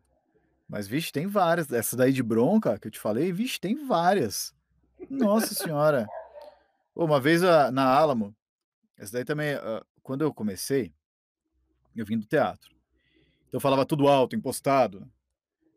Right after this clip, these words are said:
Speaker 1: E, tipo, mano, não é a pegada, tá ligado? Pô, você tá na cena, o cara tá ali na tela, um tá falando no ouvido do outro, você vai falar alto, né? E eu, e, e era essa época mais de,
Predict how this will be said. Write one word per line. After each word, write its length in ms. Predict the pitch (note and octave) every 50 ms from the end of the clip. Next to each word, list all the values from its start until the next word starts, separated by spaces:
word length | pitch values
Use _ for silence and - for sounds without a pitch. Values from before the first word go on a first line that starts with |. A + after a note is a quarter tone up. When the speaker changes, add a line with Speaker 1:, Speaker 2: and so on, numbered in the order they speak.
| _ _ _
Speaker 1:
E, 80 | A#2+
tipo, 260 | A2 - - _ - E3
mano, 240 | F3 E3+ C#3 A2
não 140 | G#2 A2 B2
é 40 | D3
a 60 | G3 B2
pegada, 460 | - C3 A2 G2 G2 F#2 F2 F2+ F2
tá 100 | - F#2
ligado? 360 | F#2 F#2 G#2+ G#2+ G2 F2+ F#2 F2+ - - - _
Pô, 180 | _ E3 C#3+ G#2+
você 80 | -
tá 120 | - - C3
na 100 | C#3 C3+
cena, 260 | - - - G#2 F#2+
o 40 | F2+
cara 200 | - A2 A2 A2+
tá 220 | - - B2 B2 - _ _ _ _ _ _
ali 200 | - G#2 G#2+ A2
na 160 | A2+ B2 A#2+
tela, 320 | A2+ - A2 G2+ F#2+ G2 F#2+
um 100 | G#2 A#2
tá 140 | - C3
falando 240 | B2+ - B2+ B2 C3
no 80 | C3 B2
ouvido 260 | A#2 A2+ B2+ C#3 D3+
do 100 | D#3+ E3
outro, 300 | C#3+ G#2+ F#2 F#2 - -
você 80 | - A#2
vai 80 | A#2+
falar 300 | B2 - - A#2 A#2 B2
alto, 320 | C3 A2+ F#2 - _ _ _ _ _ _ _ _ _ _ _ _ _ _ _ _ _
né? 200 | G#2 G2 F#2+ G#2+ _ _ _ _ _ _ _ _ _ _ _ _ _ -
E 120 | D3+ E3+
eu, 140 | G3 G#3+ G#3+ - _ _ _ -
e, 140 | C#3 C#3 D3 D3 -
e 120 | - C3 B2+
era 200 | B2 B2+ C3+ C#3+
essa 240 | D3 - - D3+
época 300 | C3 B2+ - _ - A#2+ A2 G#2 - _
mais 500 | _ - - A2 G#2+ G#2 G2+ G2+ F2+ F2+
de, 320 | F#2 F#2 F2+ - F2+ -